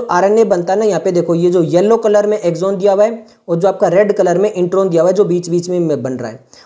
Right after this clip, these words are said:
उसके बाद में क्या हो रहा है, आरएनए स्प्लाइसिंग हो रही है। स्प्लाइसिंग का मतलब क्या होता है, जो इंट्रॉन को रिमूव करना।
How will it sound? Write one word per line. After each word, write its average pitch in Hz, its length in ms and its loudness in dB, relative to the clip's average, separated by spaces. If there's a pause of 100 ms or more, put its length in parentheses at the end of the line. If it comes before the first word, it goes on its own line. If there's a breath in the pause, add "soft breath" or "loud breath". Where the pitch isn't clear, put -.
(100)
उसके 190 200 0
बाद 208 200 2
में 226 120 0
क्या 226 120 2
हो 202 60 4
रहा 226 100 2
है, 220 60 -6
आरएनए 196 360 0
स्प्लाइसिंग 170 500 -2
हो 143 80 0
रही 139 80 -2
है। 139 60 0
स्प्लाइसिंग 185 460 0
का 220 80 4
मतलब 208 280 0
क्या 196 140 0
होता 165 140 0
है, 208 60 2
जो 214 180 -2
इंट्रॉन 180 420 0
को 226 160 2
रिमूव 185 440 0
करना। 120 380 -6